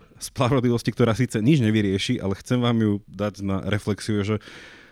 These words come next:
že spravodlivosť je dať každému, čo mu patrí.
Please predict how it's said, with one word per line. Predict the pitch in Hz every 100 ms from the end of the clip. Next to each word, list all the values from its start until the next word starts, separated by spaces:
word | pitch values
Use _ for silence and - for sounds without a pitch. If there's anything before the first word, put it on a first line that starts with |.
| _
že | - 107
spravodlivosť | - 185 220 196 180 170 139
je | 139 131 - -
dať | - 175 165
každému, | 131 131 117 107 98
čo | 92
mu | 85
patrí. | - - 76